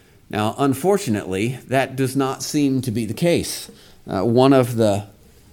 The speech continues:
things that I saw this week in my study was that,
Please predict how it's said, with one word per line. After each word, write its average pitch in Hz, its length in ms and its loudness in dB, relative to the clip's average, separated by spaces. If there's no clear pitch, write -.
things 147 440 2
that 120 120 0
I 110 160 0
saw 135 400 0
this 127 260 -2
week 139 320 2
in 113 120 0
my 107 180 -2
study 135 420 -2
was 104 360 -2
that, 104 400 -6